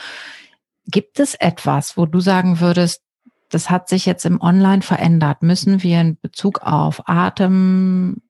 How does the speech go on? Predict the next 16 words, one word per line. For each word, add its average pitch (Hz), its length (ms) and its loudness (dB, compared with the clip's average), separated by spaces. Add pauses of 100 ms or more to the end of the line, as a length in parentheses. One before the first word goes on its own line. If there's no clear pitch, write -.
(140)
oder - 340 -2
das - 140 -6
Sprechen 185 720 0
oder 165 280 0
unsere 160 320 2
Stimme 196 500 2 (460)
etwas 165 340 -4
beachten, 190 760 0 (340)
was 160 160 -2
sich - 220 -6
online 175 720 2
nun 170 180 2
mal 160 200 2
jetzt 156 240 -2
verändert 156 540 -4
hat? - 220 -10